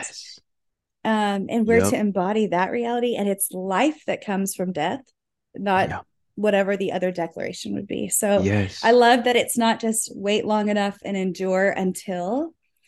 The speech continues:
Speaker 2: It's, like, actively, I just think about s-, maybe it's weird. I was just meditating on this morning of just Mary's womb
Speaker 1: Hmm.
Speaker 2: and how there was, like, this point
Speaker 1: Wow.
Speaker 2: where it just, like, is beauty of, like, this little life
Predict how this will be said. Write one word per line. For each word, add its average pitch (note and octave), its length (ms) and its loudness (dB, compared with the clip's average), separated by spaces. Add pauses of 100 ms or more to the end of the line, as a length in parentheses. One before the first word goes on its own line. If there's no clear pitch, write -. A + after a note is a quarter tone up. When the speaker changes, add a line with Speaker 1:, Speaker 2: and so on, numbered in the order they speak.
(180)
Speaker 2:
It's, A#3 160 4
like, A3 320 4
actively, G#3+ 580 2
I G#3 60 4
just A3 160 -2
think B3 160 2
about A#3 300 2
s-, - 180 -6 (160)
maybe A3 320 0
it's - 300 -4
weird. F#3+ 160 2
I - 20 4
was F#3 120 0
just - 140 -6
meditating G#3 400 0
on F3 60 -4
this - 160 -10
morning G#3 300 0
of F#3 80 -4
just - 240 -6
Mary's G3+ 420 4
womb F#3+ 460 2 (260)
Speaker 1:
Hmm. G#2 460 4
Speaker 2:
and - 120 6
how A#3 380 4
there A3+ 140 0
was, A#3 120 -2
like, A#3 200 -2
this A#3 240 0
point A#3 400 0
Speaker 1:
Wow. A3+ 60 -4
Speaker 2:
where A#3+ 100 2
it - 160 -4
just, A3+ 200 0
like, A3+ 220 -2
is G#3+ 180 -8 (120)
beauty B3 560 0
of, A3 200 -2
like, G#3 200 -6
this G#3+ 180 -10
little A3+ 320 2
life G#3 380 0